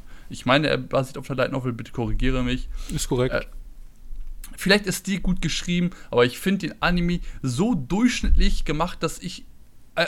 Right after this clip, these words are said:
Speaker 1: als ich heute gelesen hab, oh, weil ich hab mich nicht allzu viel mit der aktuellen Season beschäftigt, nur ein paar Anime, als ich gelesen hab, äh, Overlord drei, dachte ich so, „What? Ist das deren Ernst?“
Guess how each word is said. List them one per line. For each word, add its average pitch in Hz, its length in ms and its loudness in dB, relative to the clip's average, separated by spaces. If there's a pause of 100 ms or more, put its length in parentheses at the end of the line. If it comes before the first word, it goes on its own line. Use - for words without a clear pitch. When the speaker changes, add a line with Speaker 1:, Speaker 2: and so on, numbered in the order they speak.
Speaker 1:
als 190 320 2
ich 185 140 -6
heute 226 220 2
gelesen 185 420 0
hab, - 180 -2
oh, 175 220 0
weil 120 160 2
ich 120 100 -6
hab - 100 -6
mich - 140 -6
nicht 131 180 0
allzu 147 220 -2
viel - 140 0
mit - 100 0
der - 80 2
aktuellen 117 320 -4
Season 123 240 -4
beschäftigt, - 540 -2
nur 117 100 -2
ein 104 60 -4
paar 135 200 0
Anime, 131 360 0 (240)
als 147 180 0
ich - 100 -10
gelesen 202 200 2
hab, 185 140 2 (120)
äh, - 240 -10
Overlord 190 480 4
drei, 143 220 4
dachte 147 240 -2
ich 135 80 -4
so, 107 180 -4
„What? 117 400 6
Ist - 160 -8
das - 140 -6
deren 117 200 2
Ernst?“ 123 400 0